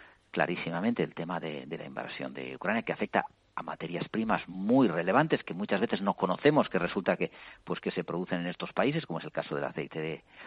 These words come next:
de girasol, pero también aparecen otros elementos más de fondo, como es la repercusión del cambio climático en las,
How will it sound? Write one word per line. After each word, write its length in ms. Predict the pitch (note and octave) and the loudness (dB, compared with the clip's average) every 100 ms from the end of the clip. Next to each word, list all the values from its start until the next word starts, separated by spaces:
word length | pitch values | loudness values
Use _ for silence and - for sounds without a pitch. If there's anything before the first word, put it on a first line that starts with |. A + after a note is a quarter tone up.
| - - | -18 -14
de 140 | - | -10
girasol, 520 | E2 F#2 F2+ C#3+ F3 - - - - - - - - | -4 -2 4 6 6 2 -12 -14 -16 -20 -20 -20 0
pero 200 | G#2+ G2 | 2 4
también 560 | F2+ F2 F#2 B2 D#3+ - - _ - | 2 0 4 6 4 0 -16 _ -8
aparecen 440 | - E2 - G#2+ | -2 -2 0 -2
otros 240 | G#2+ - | -2 -2
elementos 480 | F#2 E2+ F#2 F#2+ C3+ - _ _ _ - | -2 -2 -2 2 2 0 _ _ _ -12
más 340 | E2+ F#2 G#2 - - _ | 2 4 4 0 -12 _
de 140 | - - | -8 -2
fondo, 340 | - A#2 D#3 | 4 6 6
como 320 | D3+ F#2+ D#2 | 6 2 0
es 80 | D#2 | 0
la 100 | G#2 | 0
repercusión 520 | G2+ E2+ D#2 - - | 0 -2 -6 -10 -6
del 100 | E2+ | -2
cambio 320 | F#2+ D#2+ D#2+ - | -2 -2 -4 -2
climático 560 | E2 E2 E2+ G2 B2 | -2 -2 -2 2 2
en 60 | G#2+ | 2
las, 180 | D2 | 0